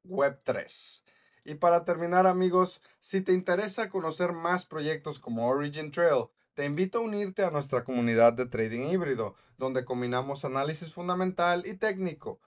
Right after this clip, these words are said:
Además, no te pierdas nuestros talleres mensuales para profundizar en proyectos prometedores como este. El análisis fundamental es crucial para el trading híbrido. Y no seríamos la casa del trading híbrido si no le echáramos un vistazo a la gráfica de Graph,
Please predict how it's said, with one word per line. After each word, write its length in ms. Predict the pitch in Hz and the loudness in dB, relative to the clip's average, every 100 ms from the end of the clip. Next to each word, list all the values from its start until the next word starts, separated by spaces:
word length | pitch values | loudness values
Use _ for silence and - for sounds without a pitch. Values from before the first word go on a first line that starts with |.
| _ _ - | _ _ 4
Además, 640 | 156 190 196 214 220 - - | 8 8 8 4 2 -2 -6
no 240 | 170 208 | -2 -2
te 100 | 302 | -4
pierdas 360 | - 240 240 226 | 0 2 2 -2
nuestros 300 | 196 185 - | -4 -6 -2
talleres 460 | 131 165 214 240 | 0 2 4 2
mensuales 500 | 202 170 151 151 170 | 0 0 4 4 4
para 280 | - 135 120 | 0 0 0
profundizar 580 | 120 117 120 113 123 120 | -4 -6 -6 -6 -2 -4
en 80 | 135 | -2
proyectos 440 | 123 113 98 120 | -2 -4 -4 -8
prometedores 680 | 113 110 104 104 104 113 - | -6 -6 -4 -2 -2 -2 -6
como 260 | 131 151 | -8 -2
este. 440 | 220 262 - 117 95 _ _ | 2 0 0 -6 -6 _ _
El 160 | 120 123 | -2 2
análisis 540 | 123 143 175 190 185 | 2 2 2 0 -4
fundamental 800 | - 147 143 135 127 156 165 160 - | -8 -6 -4 -4 0 4 4 2 -12
es 200 | - 123 | -8 -8
crucial 680 | - 127 120 - 180 151 117 | -6 -6 -6 2 4 4 2
para 220 | 117 113 | -2 -2
el 120 | 107 | -4
trading 360 | 104 110 104 107 | -6 -6 -6 -10
híbrido. 500 | 107 101 101 98 95 _ _ | -10 -10 -8 -10 -12 _ _
Y 100 | 143 | -6
no 140 | 170 220 | 0 0
seríamos 800 | 240 214 214 220 185 143 123 127 | 0 -2 0 2 4 2 -2 -2
la 160 | 120 | 0
casa 340 | 143 139 139 127 | 2 0 0 -2
del 180 | 120 | -2
trading 360 | 120 135 135 135 | -2 -2 -2 -2
híbrido 500 | 143 139 147 143 143 _ _ _ | 0 -2 0 0 0 _ _ _
si 180 | - 185 | -4 0
no 120 | 202 | 2
le 100 | 226 | 2
echáramos 520 | 220 226 226 226 196 | 0 -2 -2 -4 -6
un 140 | 208 202 | -8 -6
vistazo 840 | 202 190 - 214 190 - 131 - - | -6 -8 2 4 4 0 -4 -4 0
a 100 | 123 | 2
la 120 | 123 | 4
gráfica 580 | 131 143 147 139 131 139 | 4 6 6 2 0 0
de 140 | 147 | 2
Graph, 400 | 156 190 156 - | 4 4 4 -2